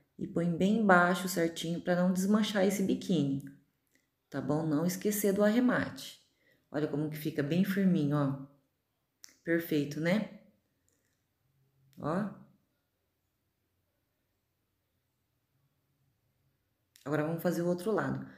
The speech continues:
Corta a orelhinha, pega a fita inteira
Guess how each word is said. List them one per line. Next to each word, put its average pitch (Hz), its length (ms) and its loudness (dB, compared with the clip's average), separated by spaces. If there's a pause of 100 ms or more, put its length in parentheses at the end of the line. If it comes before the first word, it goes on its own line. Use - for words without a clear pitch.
(460)
Corta 151 320 4
a - 20 2
orelhinha, 147 640 0 (180)
pega 135 180 -6
a 131 40 -4
fita - 300 -12
inteira 180 580 2